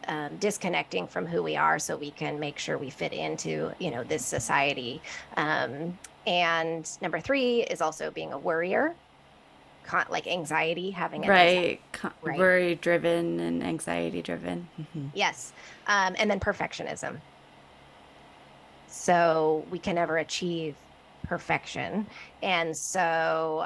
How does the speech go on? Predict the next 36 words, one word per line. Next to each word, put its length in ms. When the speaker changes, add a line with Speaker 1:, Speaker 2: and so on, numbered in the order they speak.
Speaker 1:
um, 600
it 560
leads 540
to 520
chronic 440
pain 380
as 220
well. 300
Um, 400
and 140
so 100
those 220
are 100
just 220
some 160
of 160
those 420
more 380
emotional 1040
type, 440
uh, 140
risk 300
factors, 580
but 100
there's 160
also 220
biologic, 500
so 60
there's 160
genetics. 720
So, 580
um, 320
we 140
do 240
have 500
different, 600